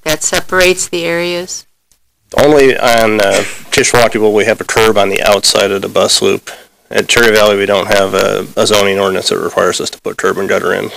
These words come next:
Speaker 2: We'll be sheet training things at this site.
Speaker 1: I mean, 'cause if there's not a curb, a gate doesn't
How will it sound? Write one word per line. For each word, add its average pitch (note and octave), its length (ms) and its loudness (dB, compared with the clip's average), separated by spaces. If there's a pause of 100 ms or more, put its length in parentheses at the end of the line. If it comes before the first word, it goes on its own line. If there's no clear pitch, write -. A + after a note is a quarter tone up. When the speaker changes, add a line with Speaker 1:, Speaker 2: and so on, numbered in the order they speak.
(140)
Speaker 2:
We'll A#2 160 -18
be G2+ 180 -12
sheet - 300 -2
training G2+ 440 0 (280)
things - 440 0
at G#2+ 180 -6
this G#2 180 0
site. F#2+ 320 2 (500)
Speaker 1:
I G#3+ 40 -4
mean, G3 100 4
'cause F#3+ 160 2
if F3 80 0
there's F#3 200 0
not F3 160 0
a C3+ 40 -6
curb, E3 420 0
a D3+ 60 0
gate D#3 380 0
doesn't C3+ 300 -16